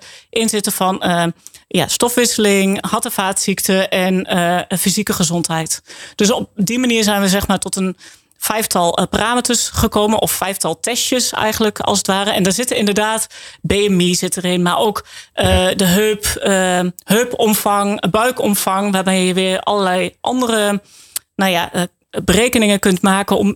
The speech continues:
iets te vertellen van, goh, w-, wat is jouw shape, hè? Body shape, om het zo maar te zeggen. En is die, eh, gezond, ja of nee?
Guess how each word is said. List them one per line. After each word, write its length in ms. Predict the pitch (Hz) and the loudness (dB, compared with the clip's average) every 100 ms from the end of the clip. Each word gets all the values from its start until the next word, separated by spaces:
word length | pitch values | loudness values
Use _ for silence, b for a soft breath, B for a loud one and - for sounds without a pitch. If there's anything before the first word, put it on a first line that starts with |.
| - | -4
iets 220 | - 277 - | -2 0 -2
te 80 | |
vertellen 340 | - - 311 294 | -4 -2 0 0
van, 140 | - | 0
goh, 280 | - 185 - 170 180 | 0 0 0 -2 -4
w-, 80 | - 208 | -8 -2
wat 180 | 196 202 | 0 0
is 180 | 175 | 0
jouw 120 | 165 170 | 2 0
shape, 520 | - 254 277 302 240 | 2 2 2 0 0
hè? 140 | 262 220 | 0 2
Body 260 | 233 254 | 2 2
shape, 520 | 240 247 247 254 - | 0 0 0 -2 -4
om 120 | - 233 | -2 -2
het 80 | |
zo 100 | 233 | 0
maar 100 | 226 | -2
te 100 | 220 | -2
zeggen. 400 | 196 220 220 226 226 B - | -2 -2 -2 -4 -6 B -6
En 160 | 214 | -4
is 180 | 214 202 | -2 -2
die, 280 | 202 185 - | -2 -2 0
eh, 200 | 190 190 | 0 0
gezond, 360 | 196 208 277 269 | -2 0 0 0
ja 200 | 220 214 | -2 -2
of 140 | - - | -4 -2
nee? 320 | 208 208 | 0 0